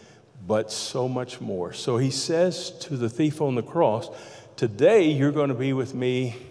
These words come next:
in paradise." But what he didn't know was three days later he would be with Jesus in the New Jerusalem.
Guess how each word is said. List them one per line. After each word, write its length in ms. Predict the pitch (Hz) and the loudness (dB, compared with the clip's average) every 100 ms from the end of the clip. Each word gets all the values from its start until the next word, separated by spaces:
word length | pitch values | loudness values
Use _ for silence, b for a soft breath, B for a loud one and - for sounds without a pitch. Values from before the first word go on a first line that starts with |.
| B 135 | B -2
in 400 | 127 127 127 120 - - - - - - | 0 0 -4 -10 -16 -20 -20 -20 -20 -10
paradise." 840 | - 147 131 104 92 - - - - B B B B | 2 4 4 4 -2 -4 -8 -12 -16 B B B B
But 80 | 117 | 2
what 200 | 123 139 | 6 6
he 100 | 120 | 6
didn't 320 | 127 196 120 | 2 2 2
know 200 | 107 104 | 2 2
was 240 | 117 - - | 2 0 -4
three 180 | 135 | -2
days 320 | 120 117 107 123 | 2 2 2 0
later 340 | 156 151 104 | 0 0 -2
he 260 | 104 135 123 | -4 -4 -2
would 240 | 107 98 | -4 -2
be 140 | 110 | -4
with 200 | 117 98 | -4 -8
Jesus 640 | - 117 110 - 110 - - - B B B B B - | -6 -4 -4 -4 -8 -10 -18 -20 B B B B B -6
in 140 | 113 | -4
the 80 | 101 | -2
New 220 | 98 107 | 0 -2
Jerusalem. 680 | 104 92 92 98 - - | -2 -4 -2 -2 -6 -10